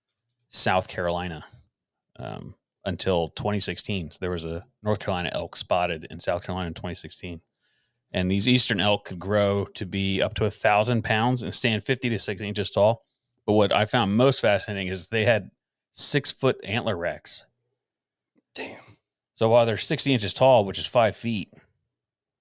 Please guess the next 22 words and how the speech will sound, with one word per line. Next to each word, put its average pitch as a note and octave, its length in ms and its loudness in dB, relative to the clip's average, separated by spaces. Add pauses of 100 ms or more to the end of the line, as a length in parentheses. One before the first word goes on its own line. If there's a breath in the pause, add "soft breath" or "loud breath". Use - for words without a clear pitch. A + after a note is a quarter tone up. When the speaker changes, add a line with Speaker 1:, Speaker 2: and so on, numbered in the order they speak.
(280)
Speaker 1:
they A2 80 -8
got G2+ 120 0
six - 360 2
feet A#2 220 -4
of E2 60 -6
rack F2 400 -4
on F#2+ 100 -8
top - 260 -8
of - 60 -12
that. G1+ 200 -10 (1500)
Speaker 2:
That's F#2+ 200 -8
wild, E2 320 -8
man. D#2 260 -14 (140)
That G#2+ 140 -2
is F2 60 -6
a - 40 -12
big F#2 240 -10
animal. E2+ 400 -12 (260)
Speaker 1:
Blows A#2 440 2
my G2+ 180 -4
mind G2 320 -8
<laughs> - 140 -6